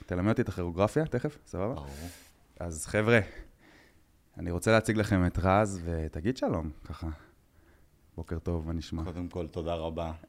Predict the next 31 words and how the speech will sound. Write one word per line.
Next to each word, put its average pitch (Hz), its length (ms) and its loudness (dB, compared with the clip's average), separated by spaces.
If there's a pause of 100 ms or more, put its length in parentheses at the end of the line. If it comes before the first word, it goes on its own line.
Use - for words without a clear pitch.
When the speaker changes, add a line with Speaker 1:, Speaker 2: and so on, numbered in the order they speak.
(240)
Speaker 2:
על 98 180 2
ההזמנה, 95 680 -2
Speaker 1:
<laughs> - 100 -20
Speaker 2:
כיף 98 240 -8
להיות 90 280 -4
פה, 90 180 -4 (260)
מדהים 92 520 0
פה. 98 320 -2 (280)
Speaker 1:
כיף - 160 -4
שאתה 85 140 -2
Speaker 2:
המקום 90 220 2
Speaker 1:
פה. 87 60 4
Speaker 2:
נראה 92 340 0
מדהים. 90 480 -2 (960)
לא 95 140 -2
מפסיק - 280 -8
להתרשם 95 460 -6
לרגע. 92 360 -6 (300)
Speaker 1:
<laughs> 92 280 0
תודה, 85 300 -2 (160)
יא - 120 0
מלך. 82 340 -4 (640)
אה, 85 260 0
תשמע, 107 300 4
המטרה 87 580 4
הייתה 101 280 6
לבנות 95 360 2
במה 95 560 4 (100)
גדולה 90 420 4
לאנשים 87 420 0
גדולים. 85 380 0